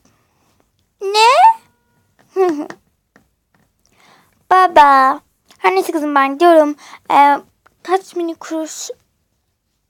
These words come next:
Yani mini kuruş ödememe gerek var mı? Yani asıl bizi sen-, biz size mini kuruş ödeyeceğiz.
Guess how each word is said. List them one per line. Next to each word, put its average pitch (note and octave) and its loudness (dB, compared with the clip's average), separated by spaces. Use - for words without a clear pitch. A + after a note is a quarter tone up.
Yani D#4+ 0
mini F4 -6
kuruş F4 -6
ödememe F4+ -6
gerek F#4 -2
var A4+ -4
mı? F#4+ -12
Yani C4 -6
asıl D#4+ -2
bizi F4 -2
sen-, D4+ -6
biz E4+ 2
size - -6
mini C#4 -6
kuruş C4+ -12
ödeyeceğiz. F4 -4